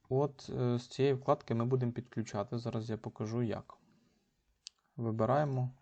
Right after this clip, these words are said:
шаблон наш, витяг з наказу. Переходимо в розсилки. Вибрати одержувачів,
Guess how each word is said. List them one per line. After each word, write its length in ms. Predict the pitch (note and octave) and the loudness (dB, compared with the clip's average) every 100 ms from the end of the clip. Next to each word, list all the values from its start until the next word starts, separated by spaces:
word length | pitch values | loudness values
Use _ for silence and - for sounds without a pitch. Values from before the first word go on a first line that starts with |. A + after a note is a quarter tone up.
| - | -16
шаблон 520 | - B2 A#2 A2+ A2 | 2 4 6 4 4
наш, 260 | B2 - - | 0 -4 0
витяг 300 | A#2+ B2+ A#2+ | 0 0 -2
з 40 | |
наказу. 540 | A2+ G2+ - G2+ A#2 - - - - - _ | -4 -4 -4 -4 -4 -10 -16 -20 -20 -20 _
Переходимо 680 | - B2 C3 D3 C3 A2+ G#2 | 2 4 4 2 2 2 0
в 100 | G2+ | -2
розсилки. 680 | G#2+ B2+ - G#2 G#2 - D3+ E3+ _ _ _ _ _ _ _ _ _ _ _ _ _ _ _ _ _ _ _ _ _ _ _ _ _ _ _ _ _ _ _ _ _ _ _ _ _ _ | -2 -2 -2 0 0 -2 -8 -8 _ _ _ _ _ _ _ _ _ _ _ _ _ _ _ _ _ _ _ _ _ _ _ _ _ _ _ _ _ _ _ _ _ _ _ _ _ _
Вибрати 440 | B2 C3+ C3 B2 A#2 | 0 2 2 0 -2
одержувачів, 1000 | A#2+ A2 G#2+ G#2+ A2 C3+ E3 - E3+ | -2 0 2 2 2 0 -2 -4 -4